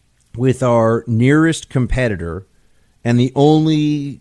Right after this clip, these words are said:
challenge to our global economic and cultural hegemony? Of course, that's not gonna be easy. You think about all these different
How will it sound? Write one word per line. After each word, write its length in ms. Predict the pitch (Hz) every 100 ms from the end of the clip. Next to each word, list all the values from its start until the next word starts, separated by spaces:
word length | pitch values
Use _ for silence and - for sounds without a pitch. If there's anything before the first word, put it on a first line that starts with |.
| _ -
challenge 680 | - 147 143 127 110 107
to 180 | - 120
our 180 | 113 107
global 420 | 85 117 113 113
economic 540 | 110 120 107 107 104 110
and 100 | 101
cultural 500 | 107 101 - 98 98
hegemony? 520 | 131 107 80 - - _ _ _ _ _ _ _ _ _ _ -
Of 60 |
course, 220 | - 233 -
that's 200 | 143 110
not 160 | 92
gonna 100 | 90
be 240 | 82 76 82
easy. 220 | 85 - _ _ _ _ _ _ _ _
You 120 | 143
think 260 | 170 277 262
about 260 | 214 185 170
all 160 | 185
these 220 | 175 147
different 440 | - 165 151 123